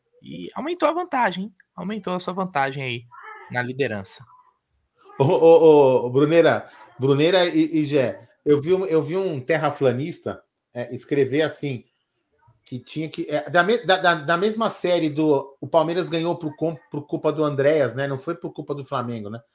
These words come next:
Speaker 2: Não foi o Flamengo que perdeu, foi o Andréas que entregou. Da mesma, da mesma série, é, se tirar as treze rodadas do primeiro, do início do Campeonato Bras-, Brasileiro, quando não era o técnico Dorival, eles seriam líder por seis pontos. Os caras criam umas teorias.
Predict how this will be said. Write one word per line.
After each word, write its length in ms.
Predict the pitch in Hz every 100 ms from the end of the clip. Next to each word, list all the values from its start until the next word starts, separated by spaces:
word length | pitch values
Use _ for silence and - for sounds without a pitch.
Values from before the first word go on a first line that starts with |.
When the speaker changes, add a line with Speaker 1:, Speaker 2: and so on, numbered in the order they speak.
| _ -
Speaker 2:
Não 80 |
foi 160 | 135 202
o 40 |
Flamengo 520 | 202 190 151 151 139 127
que 60 |
perdeu, 440 | - 120 117 101 - _ _
foi 140 | -
o 80 | 151
Andréas 480 | 175 160 170 175 165
que 80 | 175
entregou. 580 | 165 170 151 131 107 - _ _ _
Da 120 | 151
mesma, 320 | 165 208 208
da 120 | 156 160
mesma 320 | 185 190 175
série, 540 | - 156 196 143 110 _ _ -
é, 220 | 131 143
se 160 | - 196
tirar 300 | 226 170 170
as 100 | 160
treze 300 | 151 151 156
rodadas 560 | 180 175 139 135 135
do 80 | 135
primeiro, 480 | - 139 127 123 127
do 140 | 131
início 200 | 131 131
do 140 | 123 127
Campeonato 340 | 127 127 123
Bras-, 200 | 123 123
Brasileiro, 600 | 110 117 131 131 127 110
quando 240 | - 131
não 160 | 131 131
era 160 | 127 120
o 40 |
técnico 500 | - 120 - 113 127
Dorival, 560 | 123 151 147 143 185 190 - _
eles 220 | - 175 -
seriam 260 | 190 185
líder 320 | 165 160 160
por 120 | - 156
seis 260 | 170 170
pontos. 460 | - 139 113 - _ _ _ _
Os 120 | 147
caras 280 | - 233 220
criam 280 | - 196 269
umas 200 | 220 151
teorias. 680 | - 180 143 202 139 -